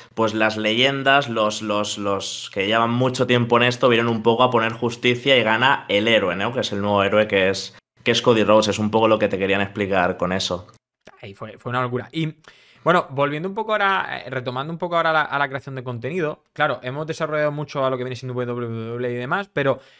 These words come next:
Speaker 2: claro, aquí hay un momento en el que tú al final, eh, e-, eres un, un pilar en la creación de contenido de W W E, pero sobre todo también relacionado, evidentemente, con,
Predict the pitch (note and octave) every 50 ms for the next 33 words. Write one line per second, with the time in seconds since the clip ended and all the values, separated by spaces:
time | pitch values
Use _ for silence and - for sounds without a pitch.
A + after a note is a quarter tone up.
0 | _ _ - G3 G#3 E3+ - - B2+ C3 D3+ D#3 F3+ F#3 F#3 F#3 F3+ G3 G#3 G#3+
1 | G3+ A#3+ B3+ D#4 - - _ - C3 C3 C3 B2+ A2+ - B2 A#2+ A#2 - - _
2 | - - C#3+ C#3+ - - D3+ D#3+ F3 F3 D3 A#2+ A2 - - - A2+ A2+ A2+ A2
3 | G#2+ G#2+ G#2+ G#2+ G#2 G#2 G#2 G#2 G#2 - - G#2+ A#2 A#2+ A#2 - B2 B2 C3+ B2+
4 | - D3+ D3 D3 D3 C#3+ C#3 C#3 C3+ C3 - C3+ C3 A#2+ C#3 C3+ C#3 D#3+ D#3+ C3
5 | A#2+ A2+ A#2 A2 A2 A2 - - C3 B2+ B2 A2+ C3 B2 A2 B2 B2+ B2 B2+ B2
6 | B2 B2 A#2+ A#2+ B2 B2 A#2+ A#2+ C3+ C#3+ B2 A2+ A2+ G2+ D2 - _ _ - -
7 | A2 G#2+ G2+ A#2+ B2 B2 B2+ C3+ C3 B2 B2 B2 A#2+ - B2 B2+ C3 C3 B2 A2+
8 | - A#2 A2 A2 A#2 A#2 A2+ A#2+ B2 B2+ B2 A2+ A2 - A#2 A2+ A2+ A2+ A2 A2